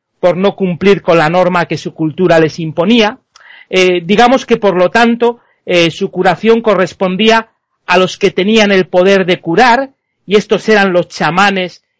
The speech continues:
y los curanderos, los famosos, eh, hombres medicina, que, como sabemos, eh, se pensaba que estos chamanes tenían una estrecha vinculación con las divinidades,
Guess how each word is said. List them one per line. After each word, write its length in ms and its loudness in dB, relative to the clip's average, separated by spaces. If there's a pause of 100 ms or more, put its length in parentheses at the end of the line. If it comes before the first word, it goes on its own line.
y 80 -10
los 220 -4
curanderos, 800 0 (280)
los 200 -4
famosos, 720 -2 (240)
eh, 240 0
hombres 380 2
medicina, 640 -2 (340)
que, 100 -4
como 260 0
sabemos, 560 2 (200)
eh, 240 0
se 160 -2
pensaba 520 0
que 100 -4
estos 260 -6
chamanes 560 -2 (260)
tenían 340 2
una 180 0
estrecha 520 -2
vinculación 920 -2 (320)
con 140 2
las 160 2
divinidades, 800 0